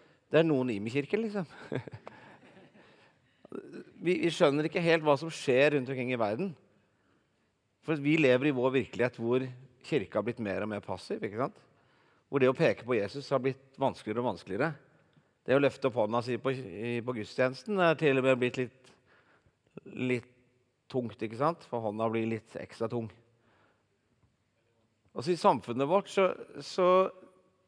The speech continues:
så er det en annen virkelighet. Det kan være tøft å, å liksom, ja, se på Jesus.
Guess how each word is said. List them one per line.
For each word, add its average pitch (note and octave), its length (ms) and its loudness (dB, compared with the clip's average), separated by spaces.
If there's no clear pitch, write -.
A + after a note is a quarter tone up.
så - 120 2
er D#3+ 80 6
det F3+ 80 2
en E3+ 100 4
annen C#3+ 160 0
virkelighet. D3 400 -2
Det D#3 100 -6
kan F3 140 0
være D#3+ 160 0
tøft - 260 -4
å, A#3 80 4
å G#3 220 4
liksom, C#3+ 280 -4
ja, - 80 -16
se C#3+ 140 -6
på - 120 0
Jesus. - 360 -6